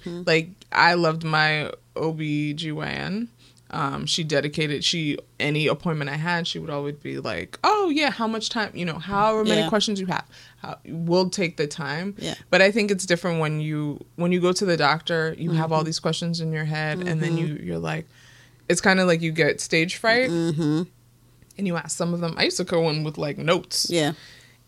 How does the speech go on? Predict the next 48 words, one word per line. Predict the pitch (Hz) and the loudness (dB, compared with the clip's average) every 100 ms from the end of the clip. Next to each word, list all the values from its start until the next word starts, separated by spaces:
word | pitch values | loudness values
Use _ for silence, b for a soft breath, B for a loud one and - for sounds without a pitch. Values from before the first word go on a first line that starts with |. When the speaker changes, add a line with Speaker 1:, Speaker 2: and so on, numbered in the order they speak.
| - | 2
Speaker 2:
And, | 175 175 160 156 160 - - | 4 6 4 0 -2 -6 2
but | 170 | 2
when | 160 170 | 4 2
your | 165 | 0
doula | 160 190 269 185 | 0 0 0 2
comes | 208 175 - | 0 0 -2
to | 160 | -4
your | 147 | -4
house | 165 277 262 202 180 - | -2 2 4 2 0 -2
or | 165 | 2
Speaker 1:
Yeah. | 165 143 | 2 4
Speaker 2:
whatever, | 185 294 240 180 160 160 170 170 | 2 4 2 2 2 2 -2 -2
Speaker 1:
It's | 170 | -2
way | 165 160 | -2 -2
more | 165 | -2
chill. | 165 - 156 147 151 | -2 -2 0 0 2
You | 151 | 2
Speaker 2:
it's | 160 | 2
Speaker 1:
can | 160 | 0
have, | 151 | 2
Speaker 2:
way | 147 | 2
more | 156 208 | 2 2
Speaker 1:
yeah. | 233 | 0
Speaker 2:
chill. | 226 - 190 185 180 180 175 175 180 | 0 0 2 2 2 2 2 2 2
Speaker 1:
Yeah. | - | -2
Speaker 2:
You | 170 | -2
know, | 160 147 | -2 -2
you | 147 143 | -2 -4
can | - 165 160 160 | -4 -2 -2 -4
bring | 147 160 | -4 -2
up | 175 | -2
all | 147 165 | 0 0
the | 170 | 0
crazy | 185 185 185 | -2 -2 -4
things | 175 170 | -2 -2
you | 190 | -2
wanna | 185 180 185 | -2 -2 -2
Speaker 1:
Mm-hmm. | |
Speaker 2:
bring | 170 175 170 | -4 -4 -2
up. | 170 165 | -4 -4
You | 170 | -4
don't | 139 151 | -4 -2
have | 160 | -2
Speaker 1:
Mm-hmm. | |
Speaker 2:
to | 165 | -4
be | 165 | -8
super, | 165 170 170 170 | -6 -8 -8 -8
like, | 156 151 | -6 -8